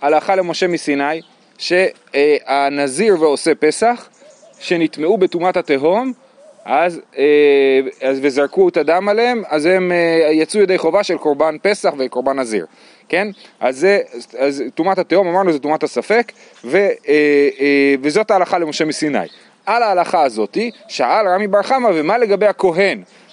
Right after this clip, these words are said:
אם הכהן שעשה את הקורבן שלהם, האם, ו-, והוא בעצמו טמא בטומאת התהום, האם, האם, אה, במק-, אצלו אנחנו נגיד ש-, אה, שגם כן,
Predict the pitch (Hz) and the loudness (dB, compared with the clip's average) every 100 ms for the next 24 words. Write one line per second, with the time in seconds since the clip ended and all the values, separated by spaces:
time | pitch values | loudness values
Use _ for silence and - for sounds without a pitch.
0 | - 220 214 202 180 170 262 233 165 143 | -4 -2 0 0 0 2 0 0 -2 -2
1 | - 247 247 214 190 160 165 156 160 151 | 0 0 0 0 0 2 0 0 0 2
2 | 165 190 196 _ _ _ - 123 196 196 | 2 0 -4 _ _ _ -6 -2 0 -2
3 | - 147 135 170 151 196 233 214 185 - | -8 -6 0 2 2 2 2 2 -2 0
4 | 202 180 175 190 175 190 196 202 185 202 | -2 0 0 0 0 -2 -2 -2 2 2
5 | 254 254 233 _ - 151 226 220 - 113 | 4 2 -4 _ -6 -2 -2 -4 -8 -18
6 | - 147 202 208 190 185 175 175 165 156 | -4 -2 0 0 0 2 0 -2 -4 -8
7 | - 208 233 196 180 170 165 196 - 170 | -4 0 0 0 -4 -4 -4 -4 0 2
8 | 160 147 _ 135 139 135 135 - - _ | 2 0 _ 2 2 2 -4 -14 -20 _
9 | - _ - - _ - - - - - | -20 _ -20 -20 _ -20 -20 -20 -18 -6
10 | 139 185 185 165 | -2 -2 0 -2